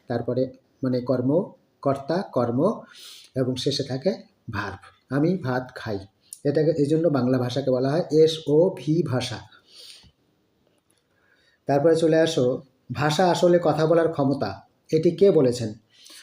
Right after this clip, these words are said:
ভাষা আসলে কথা বলার ক্ষমতা, এটি আসলে কে বলেছেন? এটি বলেছেন ফেরতিনা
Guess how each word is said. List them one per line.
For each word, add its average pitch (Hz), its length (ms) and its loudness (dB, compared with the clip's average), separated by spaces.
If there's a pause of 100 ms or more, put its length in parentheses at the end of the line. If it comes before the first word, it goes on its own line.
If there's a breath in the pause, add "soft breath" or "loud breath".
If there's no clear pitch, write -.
(200 loud breath)
ভাষা 151 340 0
আসলে 156 460 0
কথা 151 240 -2
বলার 160 260 2
ক্ষমতা, 147 420 -2
এটি 143 260 0
আসলে 156 280 0
কে 180 140 2
বলেছেন? 127 360 2
এটি 139 240 0
বলেছেন 151 400 2 (760 loud breath)
ফেরতিনা 170 840 2